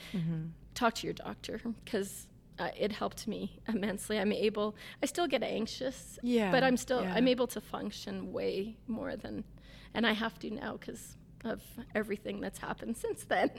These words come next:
Speaker 1: Yeah,
Speaker 2: <laughs> Yeah.
Speaker 1: yeah.
Speaker 2: So, uh, traumatic,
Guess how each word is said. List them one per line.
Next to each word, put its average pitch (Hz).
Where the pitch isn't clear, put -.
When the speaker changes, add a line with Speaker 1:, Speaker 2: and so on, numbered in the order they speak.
Speaker 1:
Yeah, 160
Speaker 2:
<laughs> -
Yeah. 208
Speaker 1:
yeah. 165
Speaker 2:
So, -
uh, 185
traumatic, 254